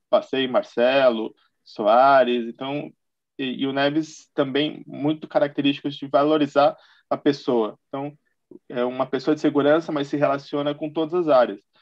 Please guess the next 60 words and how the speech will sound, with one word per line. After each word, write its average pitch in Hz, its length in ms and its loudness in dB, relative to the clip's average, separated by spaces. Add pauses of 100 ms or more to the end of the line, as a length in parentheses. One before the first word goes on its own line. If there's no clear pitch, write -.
(320)
É, 110 320 -4
e 127 140 -2
ele 139 120 -2
vai 135 160 0
tratar 143 240 -4
o 143 120 -4
vigilante 143 560 -4
da 143 100 0
mesma 156 320 -4
forma 151 260 0
que 175 80 -6
ele 160 60 -4
vai 156 140 0
tratar 156 240 -2
o 156 80 -2
C 202 160 -12
E - 20 -4
O. 139 240 -2
Só - 260 0
que 202 140 -12
sabendo 165 360 -4
que 165 120 -12
cada 185 320 -2
audiência 170 640 -2
você 170 180 -8
vai 180 120 -6
ter 180 120 -6
que - 80 -16
se - 120 -4
relacionar 180 560 0
e - 20 -4
vai 180 100 -4
ter 185 120 -8
que - 80 -20
falar 170 180 0
uma 175 120 -4
linguagem 156 380 0
que - 80 -2
ela 139 100 -4
entenda. 117 440 -8 (380)
Vai 117 100 -6
ter 143 140 0
que 143 80 -12
fazer 151 220 2
sentido 180 640 -6
pra - 200 0
ela - 200 -2
aquilo, 107 320 -10
né? 101 160 -8 (360)
Eu 120 100 0
acho 110 160 -4
que 139 60 0
é 139 60 4
isso 143 220 -2
que 160 120 -6
é 160 40 2
o 160 40 2
legal, 160 320 2
você 117 260 -8
fazer, 151 500 -2